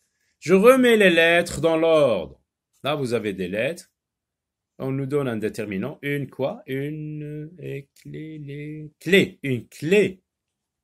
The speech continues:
Une clé. C L E, accent aigu.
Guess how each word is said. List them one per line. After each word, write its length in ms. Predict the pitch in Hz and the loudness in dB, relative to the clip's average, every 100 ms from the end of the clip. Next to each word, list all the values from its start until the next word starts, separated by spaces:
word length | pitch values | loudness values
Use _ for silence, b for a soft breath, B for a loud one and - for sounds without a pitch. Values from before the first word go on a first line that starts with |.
| _ _ _ _ | _ _ _ _
Une 180 | 98 95 | -12 -12
clé. 280 | 139 147 92 | -4 -2 -2
C 280 | - 147 - | -4 -6 -2
L 320 | 143 139 - - | -2 -2 -6 -14
E, 40 | |
accent 480 | 101 107 - 143 143 _ _ _ _ _ _ _ _ - | -10 -10 -8 -10 -10 _ _ _ _ _ _ _ _ -8
aigu. 320 | 139 107 | -6 -6